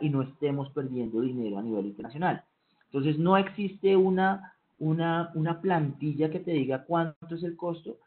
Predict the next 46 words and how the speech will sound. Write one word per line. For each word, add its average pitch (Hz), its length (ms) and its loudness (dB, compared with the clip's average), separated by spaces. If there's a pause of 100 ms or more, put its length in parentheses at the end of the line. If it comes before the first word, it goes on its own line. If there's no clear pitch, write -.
(220)
porque 156 240 2
dependerá 143 480 2
también 151 260 0
de 151 60 0
tu 151 140 -6
forma 127 300 -4
de 131 60 -4
producción, 147 960 -2
de 139 260 2
la 120 300 4
logística. 143 840 -6 (200)
No 143 120 -2
es 147 40 2
lo 151 100 4
mismo 160 180 0 (220)
producir 151 440 2
en 131 100 -6
la 151 100 0
vereda, 127 680 0
en 143 100 -6
una 131 140 -4
vereda 135 260 -2
en 127 100 -6
Boyacá, 135 300 -4 (180)
que 139 100 -8
pronto 131 280 -4
producir 143 360 0
en 127 140 -4
Chía, 139 280 -2
que 143 100 -6
está 135 260 -4
más 117 180 -2
cerca 135 240 -2
del 131 100 2
aeropuerto 120 300 -4
El 117 60 -6
Dorado, 127 380 2 (200)
o 175 400 2 (160)
si 156 140 0
vamos 143 220 2
a 160 60 4
despachar 147 460 0
por 131 140 -4
Buenaventura. 165 840 4
O - 60 -18
sea, - 180 -4